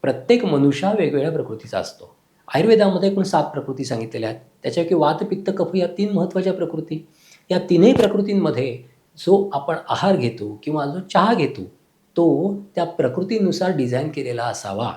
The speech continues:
जसं वात प्रकृती आहे, पित्त प्रकृती आहे आणि कफ प्रकृती आहे. वात प्रकृतीच्या माणसामध्ये आपल्याला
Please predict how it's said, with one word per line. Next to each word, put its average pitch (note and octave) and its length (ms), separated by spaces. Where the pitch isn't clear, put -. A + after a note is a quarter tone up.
जसं B2 180
वात C3 140
प्रकृती C#3+ 480
आहे, G#2+ 180
पित्त C#3+ 320
प्रकृती B2+ 340
आहे A#2 80
आणि A#2 140
कफ C3+ 80
प्रकृती G#2+ 440
आहे. G#2 100
वात E3+ 140
प्रकृतीच्या G3 540
माणसामध्ये D3+ 640
आपल्याला C3 640